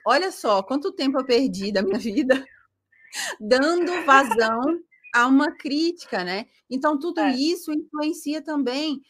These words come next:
Speaker 1: essa questão. Se a gente tiver num di-, num bad hair day,
Speaker 2: Mas,
Speaker 1: por
Speaker 2: Carol,
Speaker 1: exemplo
Speaker 2: eu, eu perdi, né, entre aspas, perdi um ano, assim, com essa coisa de, "Gente, não tô boa, não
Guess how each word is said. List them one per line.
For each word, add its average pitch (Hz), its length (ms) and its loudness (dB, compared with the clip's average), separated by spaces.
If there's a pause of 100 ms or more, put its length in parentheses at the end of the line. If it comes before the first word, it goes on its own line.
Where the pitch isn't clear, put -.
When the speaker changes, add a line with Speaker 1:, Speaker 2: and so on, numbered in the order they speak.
(120)
Speaker 1:
essa 269 260 -6
questão. 277 500 -6
Se - 140 -6
a 269 60 0
gente 302 280 -4
tiver 233 520 -2 (440)
num 247 360 -2
di-, 180 180 -8
num 240 300 -4
bad 269 260 2
hair 262 280 -2
day, 233 240 2
Speaker 2:
Mas, 233 60 -4
Speaker 1:
por 208 120 0
Speaker 2:
Carol, - 0 -
Speaker 1:
exemplo 240 720 6
Speaker 2:
eu, - 160 -4
eu 240 240 0
perdi, 214 760 0
né, 185 340 -4
entre 202 260 -6
aspas, 190 520 4 (140)
perdi 180 640 -10 (100)
um 370 220 -2
ano, 269 560 6 (300)
assim, 190 460 -10 (120)
com 196 200 -4
essa 208 300 0
coisa 233 480 -8
de, 254 460 -12
"Gente, 240 460 -10
não 220 280 -6
tô 240 120 -4
boa, 220 540 0 (320)
não 190 180 -12